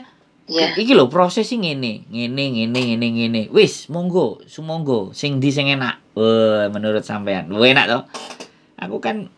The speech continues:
Speaker 1: Mm-mm.
Speaker 2: karena aku, aku yakin bahwa kalau memang
Speaker 1: Mm.
Speaker 2: misalnya dari sampean aku dapat rezeki, duwe nggok nang ngiwonengen balik nang aku toh, kan gitu toh.
Speaker 1: <laughs>
Speaker 2: Saya orangnya begitu.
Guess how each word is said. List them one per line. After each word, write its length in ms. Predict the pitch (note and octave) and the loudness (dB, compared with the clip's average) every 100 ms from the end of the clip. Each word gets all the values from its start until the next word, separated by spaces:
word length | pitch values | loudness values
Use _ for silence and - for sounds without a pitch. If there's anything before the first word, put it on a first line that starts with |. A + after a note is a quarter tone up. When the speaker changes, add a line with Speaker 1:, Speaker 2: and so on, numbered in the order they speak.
| _ | _
Speaker 1:
Mm-mm. 560 | F#3+ D#3 E3+ E3 - E3+ | -8 -6 -8 -8 -6 0
Speaker 2:
karena 400 | F#3+ A3+ B3 A#3+ | 2 2 2 0
aku, 240 | A#3+ A#3 | -4 -4
aku 240 | G#3+ A3 B3 | -4 -2 -2
yakin 480 | G3+ D#3 D3+ C4+ | 0 0 -4 -4
bahwa 260 | A3+ B2+ A#2+ _ _ _ _ _ _ - | 0 0 -2 _ _ _ _ _ _ -2
kalau 400 | F#3 F#3+ F#3+ - _ - | 4 4 4 -2 _ -4
memang 640 | G3+ F#3 G3 F#3 F3+ E3 | 0 2 2 2 -2 -4
Speaker 1:
Mm. 80 | F3 | -4
Speaker 2:
misalnya 340 | F3+ F#3 F#3 F#3 | 0 4 4 2
dari 160 | C#3+ | 0
sampean 400 | D3 F3+ F3+ F3+ | 0 0 2 2
aku 400 | F3 F3+ F#3 F#3 | 2 0 -2 -2
dapat 320 | - A#2+ C3+ E3 | -6 -2 0 0
rezeki, 500 | E3 A#3 A#3 G3 F#3+ _ _ _ | -2 -2 -2 -4 -6 _ _ _
duwe 440 | B2+ B2+ A#2+ C3+ F3+ D#3 | 2 4 4 4 4 4
nggok 160 | C#3+ C#3+ | 2 2
nang 160 | F3 | 0
ngiwonengen 500 | F#3 F3+ F3+ F#3 A#3+ A#3 C#3+ | 0 0 -2 -4 -2 -2 -2
balik 320 | C3+ C3 C#3+ | -2 -2 0
nang 160 | E3+ | 2
aku 240 | A#3+ A3+ A#2+ | 2 2 -2
toh, 240 | E3+ F#3+ _ | -4 -6 _
kan 160 | A3+ G#3+ | -8 -4
gitu 260 | F#3+ A#2+ | -4 -4
toh. 160 | G2 D2+ _ _ _ - - - - _ _ _ _ _ _ - | -8 -14 _ _ _ -18 -18 -18 -20 _ _ _ _ _ _ 2
Speaker 1:
<laughs> 560 | - - E5 D#5 - - | 4 4 0 -4 -6 -10
Speaker 2:
Saya 280 | - D#3 G3 | 0 4 6
orangnya 240 | F3+ F#3 | 6 2
begitu. 400 | F#3 A2+ A2 - | -2 -8 -10 -6